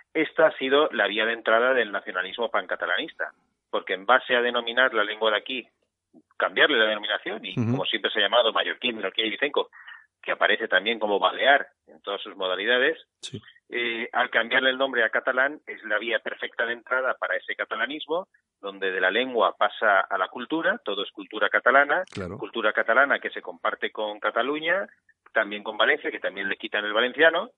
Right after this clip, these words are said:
Speaker 1: y, eh, de ahí a la idea política de países catalanes. Eso es, eh, el objetivo, que además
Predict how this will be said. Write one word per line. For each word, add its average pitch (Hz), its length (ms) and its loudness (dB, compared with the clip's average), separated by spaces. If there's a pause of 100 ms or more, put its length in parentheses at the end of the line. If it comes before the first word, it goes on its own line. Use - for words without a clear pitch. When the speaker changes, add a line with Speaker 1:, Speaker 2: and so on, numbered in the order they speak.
(480)
Speaker 1:
y, 196 340 -6
eh, 127 320 -2
de 117 120 4
ahí 113 180 2
a 131 60 6
la 131 80 4
idea 113 200 0
política 123 460 -2
de 123 100 -2
países 104 400 -4
catalanes. 104 540 0 (360)
Eso 123 200 -2
es, 185 100 0 (160)
eh, 90 1000 -6
el 90 120 -4
objetivo, 147 560 0
que - 80 2
además 107 340 4